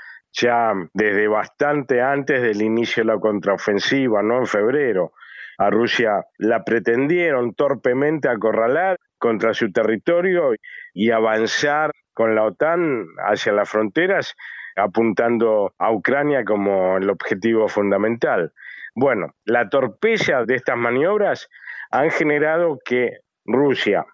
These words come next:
no solamente se convierta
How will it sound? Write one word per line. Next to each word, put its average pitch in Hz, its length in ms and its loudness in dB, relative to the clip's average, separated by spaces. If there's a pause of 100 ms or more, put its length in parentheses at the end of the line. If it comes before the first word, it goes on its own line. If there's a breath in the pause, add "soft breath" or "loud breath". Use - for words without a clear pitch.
no 147 400 2
solamente 127 960 0 (140)
se 107 240 0
convierta 135 840 0